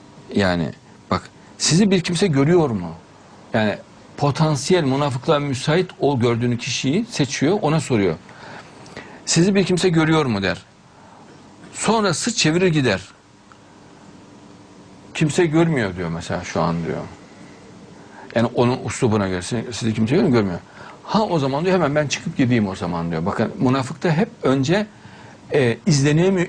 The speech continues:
izleniyor mu, tespit ediliyor mu düşüncesi vardır. Münafığın hep gizliliğe ihtiyacı vardır.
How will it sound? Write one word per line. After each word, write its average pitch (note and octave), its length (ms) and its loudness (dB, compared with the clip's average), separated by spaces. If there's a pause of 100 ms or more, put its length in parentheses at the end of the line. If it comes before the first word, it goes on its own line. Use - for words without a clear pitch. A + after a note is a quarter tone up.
izleniyor C#3+ 440 2
mu, G2+ 160 -2
tespit C3+ 340 -4
ediliyor C#3 340 2
mu A2 140 -2
düşüncesi F#2+ 540 -4
vardır. D#2+ 380 -4 (400)
Münafığın D3 420 0
hep A3 160 -2
gizliliğe C3 380 2
ihtiyacı F#2 500 -2
vardır. - 380 -12